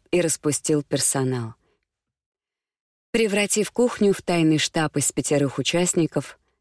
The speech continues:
если не считать Бо, дремавшего у ног хозяина.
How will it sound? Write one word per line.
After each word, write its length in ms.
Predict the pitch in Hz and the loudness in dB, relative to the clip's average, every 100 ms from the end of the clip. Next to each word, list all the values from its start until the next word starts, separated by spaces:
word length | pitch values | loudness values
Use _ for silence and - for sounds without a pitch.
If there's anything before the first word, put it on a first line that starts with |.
| _ | _
если 300 | 180 196 - | 0 2 4
не 100 | 165 | 4
считать 420 | 165 165 160 147 | 2 0 0 -2
Бо, 280 | 135 127 95 - - | 0 -2 -2 -8 -2
дремавшего 720 | 160 147 147 151 - 139 139 | 0 2 2 0 -2 0 0
у 80 | 151 | 2
ног 220 | 135 131 | 2 0
хозяина. 600 | - 127 127 117 107 95 | -4 -4 -4 -4 -6 -10